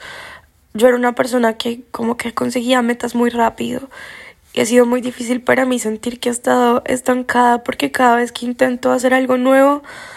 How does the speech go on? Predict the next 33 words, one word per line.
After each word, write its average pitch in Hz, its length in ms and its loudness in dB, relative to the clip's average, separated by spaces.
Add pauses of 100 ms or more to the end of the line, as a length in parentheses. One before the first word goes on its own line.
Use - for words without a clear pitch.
(1120)
de 247 180 4
una 247 200 6
vez 233 200 -4
viene 254 240 -2
esta 254 220 0
sensación 247 560 -2
y 240 220 -6 (240)
yo 247 380 -2
quedo 262 300 2
como 262 260 0
entran-, 240 460 -2
o 233 60 -4
sea, 262 160 2
quedo 254 220 0
como 240 280 -2
que 269 120 -6
bloqueada 240 880 2
y 226 120 -4
después 247 320 -2
ni 240 80 -2
siquiera 240 420 -2
puedo 233 220 2
dormir, 233 420 0
o 226 40 -4
sea, 233 140 -6
no, 240 280 -8 (100)
no 240 280 -2
puedo 294 260 4
nada, 311 340 2
es, - 480 -10
es 240 320 -4
muy 262 300 -2
fuerte. 269 560 -2